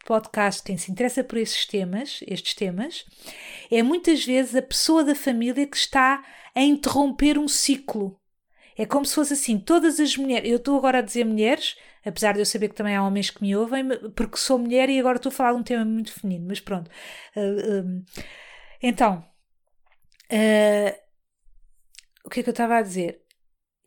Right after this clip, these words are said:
Ah, nós mulheres, este tema, já não sei bem, nós mulheres, este tema é tão forte, ah,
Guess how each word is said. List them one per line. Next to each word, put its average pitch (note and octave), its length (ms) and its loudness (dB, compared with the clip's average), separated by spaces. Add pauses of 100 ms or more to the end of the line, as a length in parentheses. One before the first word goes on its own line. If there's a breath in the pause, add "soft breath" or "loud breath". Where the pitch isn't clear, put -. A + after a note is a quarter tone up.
(160)
Ah, A3+ 340 4 (160)
nós C#4+ 420 2
mulheres, A#3+ 760 2
este A3+ 500 -2
tema, G#3+ 340 0
já B3+ 140 -4
não C4 80 -8
sei - 160 -6
bem, C4 220 -10 (640 loud breath)
nós D4 300 6
mulheres, C4 340 2
este C4+ 280 -2
tema B3+ 300 4
é A3 60 0
tão D#4+ 200 2
forte, B3+ 640 2 (1120 soft breath)
ah, A3+ 520 4